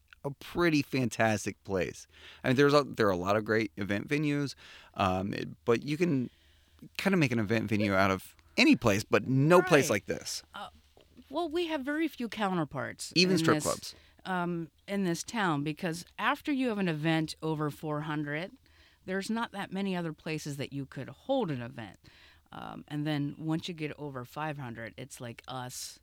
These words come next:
Speaker 2: the convention center, I think the ballroom at the music hall, and the sports stadiums. Those are your choices, you
Speaker 1: And
Speaker 2: know, so,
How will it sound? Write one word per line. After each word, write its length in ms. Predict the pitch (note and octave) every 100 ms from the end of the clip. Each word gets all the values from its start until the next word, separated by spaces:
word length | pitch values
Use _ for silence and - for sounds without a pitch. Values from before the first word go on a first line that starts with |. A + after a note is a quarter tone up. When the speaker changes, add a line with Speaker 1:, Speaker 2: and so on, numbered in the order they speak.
| -
Speaker 2:
the 80 |
convention 540 | C#3 C3+ A#2+ B2+ B2 A#2+
center, 440 | - A#2+ A#2+ A#2+ -
I 60 |
think 160 | C#3+ B2+
the 60 | B2
ballroom 680 | C3 B2+ C3 B2+ B2+ B2 -
at 180 | A#2
the 60 | -
music 380 | G#2+ B2 B2+ -
hall, 320 | B2 A2+ A#2 - - - _ -
and 320 | E3 E3+ F3
the 60 | F3
sports 340 | - C4 -
stadiums. 520 | A#2 - - - - - _ - _ _ _ _ _ - E3 _
Those 240 | E3+ E3+
are 80 | E3
your 140 | C#3+ C#3+
choices, 480 | - - - _ _ _ _ _
you 100 | -
Speaker 1:
And 100 | C#3
Speaker 2:
know, 60 | C3
so, 420 | - C3+ B2+ A#2+